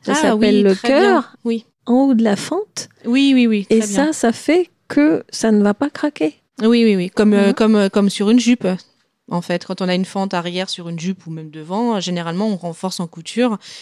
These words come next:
Speaker 2: effectivement, en haut de la fente pour pas que, si on fait un trop grand pas, <laughs> on perde notre
Speaker 1: Voilà.
Speaker 2: jupe et que la fente passe de dix centimètres à, à cinquante.
Speaker 1: <laughs> Tout à fait.
Speaker 2: Et j'ai vu aussi, euh,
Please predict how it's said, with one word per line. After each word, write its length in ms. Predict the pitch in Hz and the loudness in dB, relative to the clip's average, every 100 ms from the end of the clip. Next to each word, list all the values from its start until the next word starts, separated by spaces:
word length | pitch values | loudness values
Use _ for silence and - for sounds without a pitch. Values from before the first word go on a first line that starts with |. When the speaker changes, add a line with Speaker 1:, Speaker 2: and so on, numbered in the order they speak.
| - | -20
Speaker 2:
effectivement, 760 | - 190 180 - 170 185 214 208 | -18 -14 -14 -12 -4 0 0 2
en 100 | 190 | 4
haut 100 | 190 | 4
de 60 | 190 | 2
la 140 | 165 | 0
fente 240 | 214 240 | 2 0
pour 140 | - 175 | 0 -2
pas 200 | 202 226 | 0 -2
que, 400 | - 208 226 220 | 0 2 4 2
si 160 | - | 0
on 60 | 190 | -4
fait 140 | 180 | -2
un 80 | 190 | -4
trop 220 | 170 - | -2 -4
grand 320 | 190 185 196 190 - - - - - - | -4 0 0 -2 -8 -18 -18 -20 -10 -2
pas, 240 | 208 302 | 0 2
<laughs> 1000 | 285 247 233 240 240 208 - 247 247 - | 0 2 2 0 -2 -2 0 2 2 2
on 120 | 220 | 0
perde 320 | 202 233 233 | 2 0 2
notre 320 | 226 202 208 277 | 2 4 4 4
Speaker 1:
Voilà. 280 | 247 233 247 | 4 4 2
Speaker 2:
jupe 80 | |
et 40 | 269 | 2
que 220 | 262 262 | 2 2
la 180 | 226 240 | 2 0
fente 300 | 202 277 269 | 2 0 2
passe 200 | 220 208 | 0 2
de 120 | 202 | 0
dix 220 | 196 240 | -2 -4
centimètres 720 | 254 226 214 226 220 254 247 | -2 -2 -2 0 2 4 2
à, 120 | 233 208 - | 2 0 -2
à 120 | 214 | -2
cinquante. 480 | - 277 233 233 233 | 0 0 2 2 2
Speaker 1:
<laughs> 300 | 196 262 269 | 0 -2 -2
Tout 180 | 233 233 | -2 2
à 100 | 240 | 2
fait. 280 | 233 247 240 427 - - - 523 - _ _ _ _ - - - - - | 2 0 0 -2 -4 -6 -4 -8 -8 _ _ _ _ -14 -12 -10 -6 0
Speaker 2:
Et 180 | 247 - - | 0 0 -2
j'ai 180 | 254 285 | 0 2
vu 140 | 370 | 4
aussi, 320 | 311 - - 339 | 2 0 -4 0
euh, 400 | 254 220 208 196 | 2 2 0 -2